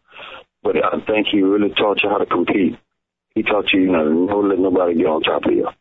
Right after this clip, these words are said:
You gotta be on top all the time. He was a great coach, man, great coach.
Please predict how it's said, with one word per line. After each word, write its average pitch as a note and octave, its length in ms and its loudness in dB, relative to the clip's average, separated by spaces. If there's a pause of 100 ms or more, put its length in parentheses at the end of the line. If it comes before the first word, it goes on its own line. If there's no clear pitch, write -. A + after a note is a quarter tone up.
(140)
You F2+ 200 2
gotta F2 140 0
be F2+ 120 2
on E2+ 160 0
top E2 240 0
all D#2+ 240 0
the D#2 80 -8
time. - 340 -4 (460)
He C#3 100 0
was C3 180 0
a E2 40 0
great A2+ 300 2
coach, G2 380 0
man, C#2 160 0
great G2 280 0
coach. E2+ 260 0